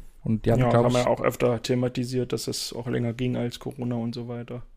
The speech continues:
Speaker 1: es, es kam ja
Speaker 2: Haben
Speaker 1: vor
Speaker 2: wir
Speaker 1: allem erst
Speaker 2: schon
Speaker 1: nach Corona.
Speaker 2: gemerkt.
Speaker 1: Die haben ja im Feb-, Februar dreiundzwanzig, glaub ich, ging das los mit der Kurzarbeit.
Speaker 2: Ach ja, okay, sorry.
Speaker 1: Oder März, also ja. Ja, das hat ja, das,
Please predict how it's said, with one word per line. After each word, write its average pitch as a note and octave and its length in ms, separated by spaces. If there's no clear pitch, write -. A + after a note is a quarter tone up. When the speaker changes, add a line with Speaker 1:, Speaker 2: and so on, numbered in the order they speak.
Speaker 1:
es, A#2 240
es A#2 180
kam B2+ 160
ja C3 60
Speaker 2:
Haben A#2+ 80
Speaker 1:
vor A#2+ 80
Speaker 2:
wir - 20
Speaker 1:
allem A2+ 80
erst G#2+ 80
Speaker 2:
schon A#2+ 100
Speaker 1:
nach A#2 160
Corona. A#2+ 200
Speaker 2:
gemerkt. A2+ 240
Speaker 1:
Die A#2+ 40
haben A#2+ 100
ja A2+ 60
im A2+ 200
Feb-, - 360
Februar D3+ 340
dreiundzwanzig, B2+ 640
glaub A#2 240
ich, A#2 120
ging A#2+ 140
das A#2 220
los A#2+ 320
mit B2 100
der A#2 60
Kurzarbeit. - 580
Speaker 2:
Ach - 0
ja, A#2+ 360
okay, A#2+ 460
sorry. A#2+ 360
Speaker 1:
Oder A2+ 140
März, A#2 420
also A2+ 340
ja. A#2 180
Ja, D3 80
das D#3 120
hat D3+ 140
ja, C#3+ 140
das, C3 220